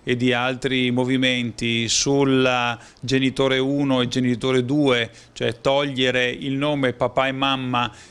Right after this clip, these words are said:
eh, in tutti gli atti della pubblica amministrazione, ci tocca anche subire un emendamento da parte del Movimento di Cinque Stelle, un movimento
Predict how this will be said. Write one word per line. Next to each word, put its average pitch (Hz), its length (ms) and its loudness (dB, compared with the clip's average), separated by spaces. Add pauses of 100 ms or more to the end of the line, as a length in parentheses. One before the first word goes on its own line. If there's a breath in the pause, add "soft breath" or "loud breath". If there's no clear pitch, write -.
eh, 123 280 0
in 139 160 -4
tutti 156 320 -4
gli 135 120 2
atti 139 280 -2
della 120 560 -2
pubblica 127 560 0
amministrazione, 143 1000 0
ci 190 160 -4
tocca 185 300 0
anche 175 220 -2
subire 190 600 2 (320 loud breath)
un 160 160 0
emendamento 165 800 0
da 127 160 0
parte 147 340 -2
del 127 100 -2
Movimento 127 440 -2
di 120 80 0
Cinque 127 320 -2
Stelle, 190 340 0
un 131 140 -2
movimento 123 1040 0